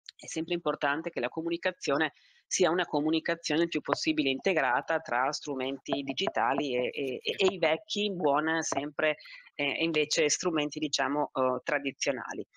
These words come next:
Ehm, tutto questo, diciamo, cioè il tema della selezione mirata appunto è una, è una conseguenza e discende dalla mappatura degli stakeholder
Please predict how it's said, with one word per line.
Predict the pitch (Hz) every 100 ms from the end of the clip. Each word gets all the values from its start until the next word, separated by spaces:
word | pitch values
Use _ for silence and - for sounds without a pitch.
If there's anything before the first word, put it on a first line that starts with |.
| - - - -
Ehm, | 156 143 135 131 135 139 139 139 131 127 127 123 123 117 - - - _ 165 156 -
tutto | - - 233
questo, | 196 160 160 214
diciamo, | 190 - 156 170
cioè | - 139
il | 135 143 143
tema | 180 160
della | 143 139
selezione | 139 151 147 - 165
mirata | 160 220 120 135 175
appunto | - 135 143 175
è | 143
una, | 131 123 -
è | 131
una | 131 123 127 120
conseguenza | - 139 - 196 120 139 135 160 139
e | 135
discende | 160 - 131 151
dalla | 131 120
mappatura | 131 127 131 - 131
degli | 127 135
stakeholder | - 233 - 104 - 151